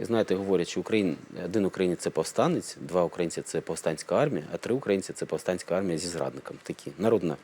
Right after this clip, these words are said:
прислів'я такі є. То, я думаю, там також знайдеться один-два депутата в цій фракції, які проголосують «за». Тому, насправді, ситуація досить неприємна для українців. Тому що ми довірили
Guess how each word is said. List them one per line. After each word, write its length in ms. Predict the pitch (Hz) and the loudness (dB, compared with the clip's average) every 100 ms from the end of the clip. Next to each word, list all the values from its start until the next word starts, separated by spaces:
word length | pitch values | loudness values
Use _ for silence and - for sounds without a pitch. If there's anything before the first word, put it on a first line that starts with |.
| - | -10
прислів'я 440 | - - - 71 - | -6 -4 -2 -4 -8
такі 260 | - - | -18 -16
є. 60 | - - - - | -16 -16 -20 -6
То, 60 | - | 2
я 60 | 175 | 6
думаю, 200 | 151 135 | 6 6
там 140 | 117 | 2
також 300 | 113 95 - | 4 2 2
знайдеться 460 | - 87 76 - - - | -2 0 -2 -4 -6 0
один-два 380 | 104 110 85 85 | 2 4 4 2
депутата 460 | - - 175 185 | 0 2 4 4
в 40 | - | 0
цій 140 | - | -2
фракції, 480 | - 104 98 - 85 - - - | 4 4 4 -4 -10 -12 -18 -8
які 360 | 101 - 131 117 - - _ _ | -6 -2 0 -2 -4 -20 _ _
проголосують 580 | - 123 123 - 110 90 | 2 6 4 4 2 4
«за». 220 | - - - - _ _ _ _ _ _ _ _ _ _ _ _ - | 2 0 -4 -20 _ _ _ _ _ _ _ _ _ _ _ _ 2
Тому, 320 | 131 147 131 - | 6 6 4 0
насправді, 640 | 120 - - 185 160 107 | 0 2 4 4 4 0
ситуація 560 | - 110 - 151 - 92 | 0 -4 2 2 2 0
досить 260 | 117 - 104 | 0 -4 -4
неприємна 440 | 104 107 107 90 | -2 0 0 0
для 120 | 76 | -2
українців. 560 | 85 - 85 65 - - - - _ _ _ | -2 0 0 0 -6 -14 -18 -20 _ _ _
Тому 160 | 101 107 | -4 -2
що 200 | - 92 | -2 0
ми 340 | 117 147 165 - - | 2 4 2 -2 -14
довірили 680 | 85 107 107 107 87 78 71 | -6 -2 2 2 2 -2 -6